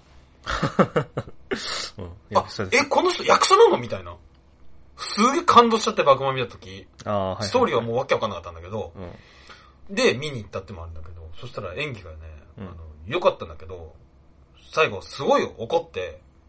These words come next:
Speaker 2: アップになって信長をぐさぐさ刺すから、
Speaker 1: ああ、うん。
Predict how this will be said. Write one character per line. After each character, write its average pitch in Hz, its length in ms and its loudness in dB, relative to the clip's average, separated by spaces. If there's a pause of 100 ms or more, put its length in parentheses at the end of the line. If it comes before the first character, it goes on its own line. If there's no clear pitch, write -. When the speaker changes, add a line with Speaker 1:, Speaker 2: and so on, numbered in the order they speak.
(140)
Speaker 2:
ア 160 100 6
ッ 180 60 2
プ - 140 -2
に 113 100 -6
な 92 100 -12
っ - 20 -16
て 82 240 -16
信 107 100 -10 (100)
長 110 160 -4
を 95 40 -12
ぐ 104 120 -12
さ - 120 -8
ぐ 107 80 -14
さ 101 100 -14
刺 110 140 -12
す - 100 -14
か - 100 -18
ら、 90 200 -10 (360)
Speaker 1:
あ 95 300 -2
あ、 - 20 -12
う 92 60 -10
ん。 104 240 -14